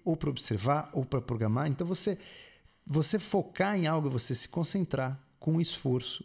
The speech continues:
independente do ambiente, em uma coisa específica. Isso é foco.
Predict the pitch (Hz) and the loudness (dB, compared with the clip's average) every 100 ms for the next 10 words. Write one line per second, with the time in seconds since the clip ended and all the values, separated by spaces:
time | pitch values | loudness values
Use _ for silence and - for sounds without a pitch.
0 | _ - 147 139 120 113 123 - 123 110 | _ -2 0 0 0 2 2 0 0 2
1 | 110 110 113 - - - _ - 135 127 | 2 2 0 -6 -12 -20 _ -4 0 2
2 | 117 127 110 101 - 98 - 92 - - | 2 0 0 0 -2 -2 -2 -4 -8 -18
3 | - 151 - 135 - 98 - | -6 0 0 0 -2 -4 -6